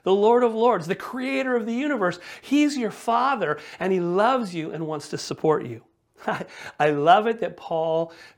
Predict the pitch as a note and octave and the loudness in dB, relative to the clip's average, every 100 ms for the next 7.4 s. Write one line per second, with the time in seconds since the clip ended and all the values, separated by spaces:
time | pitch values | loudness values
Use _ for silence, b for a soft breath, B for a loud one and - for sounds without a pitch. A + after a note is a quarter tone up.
0 | - - - F3 D3+ - - F3+ F#3+ E3+ | -20 -14 -8 -6 -6 -8 -6 -4 -4 -2
1 | C#3 C3 - C3 C3+ B2+ B2 A#2 - C3+ | -4 -6 -12 -8 -6 -6 -8 -14 -10 -8
2 | B2+ - A2 - - A#2 - - _ B | -8 -12 -16 -16 -16 -16 -16 -20 _ B
3 | B B B C3+ D#3 F3+ F#3 D#3+ D#3 D3 | B B B -4 -2 -2 -2 -4 -6 -8
4 | C#3 C#3 - D3 C#3 - F3 G3 G3+ E3+ | -10 -12 -14 -12 -10 -6 -6 -6 -6 -6
5 | D3 C#3 C#3 D3 F3+ G#3 F3 D3+ C#3+ C#3+ | -6 -6 -6 -4 -4 -8 -8 -6 -6 -4
6 | F#3 G3 - C#3+ - D#3 D3+ C#3+ C3 A#2 | -8 -8 -10 -12 -10 -8 -8 -6 -8 -10
7 | - D#3+ B2 - | -12 -10 -12 -14